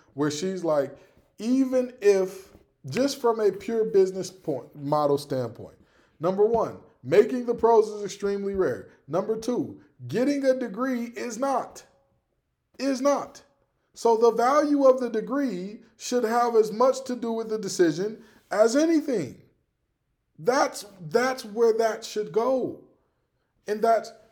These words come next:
that to me is a place where the, the transfer portal becomes a negative because, again, a lot of players are transferring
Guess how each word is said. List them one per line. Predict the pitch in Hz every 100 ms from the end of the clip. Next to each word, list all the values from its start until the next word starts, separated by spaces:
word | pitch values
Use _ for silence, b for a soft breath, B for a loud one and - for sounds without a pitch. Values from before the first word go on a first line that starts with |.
| 135
that | 160 220 226 -
to | 190
me | 185 175 139 117 110 - -
is | 139 135 127 - -
a | 123
place | - 143 143 135 -
where | 127 123 117 110 107 b b b b 127
the, | 127 131 127
the | 123
transfer | 123 147 139 135 131
portal | 123 123
becomes | 120 117 120 113
a | 117
negative | - 147 113 - B B -
because, | 123 135 127 117 113 - _ _
again, | 120 127 165
a | 113
lot | 110 127
of | 156
players | 175 160
are | 143
transferring | - 143 135 139 123 123